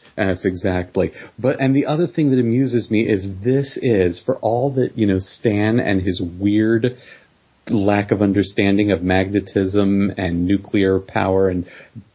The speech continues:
and, and transistors and basically any scientific concept that he mutilated and abused in the nineteen sixties. Stan's not around anymore. You'd think that the science in Marvel Comics would suff-,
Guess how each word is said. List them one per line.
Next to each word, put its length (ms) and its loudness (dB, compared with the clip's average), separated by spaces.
and, 360 2
and 180 0
transistors 760 0
and 120 0
basically 460 0
any 180 2
scientific 680 -4
concept 520 -2
that 180 0
he 340 0
mutilated 760 2
and 200 0
abused 480 -2
in 160 0
the 60 2
nineteen 440 0
sixties. 540 -4
Stan's 340 0
not 180 0
around 360 0
anymore. 340 -2
You'd 240 -2
think 300 0
that 160 -2
the 80 -2
science 580 0
in 120 2
Marvel 280 0
Comics 480 -4
would 120 -2
suff-, 280 -2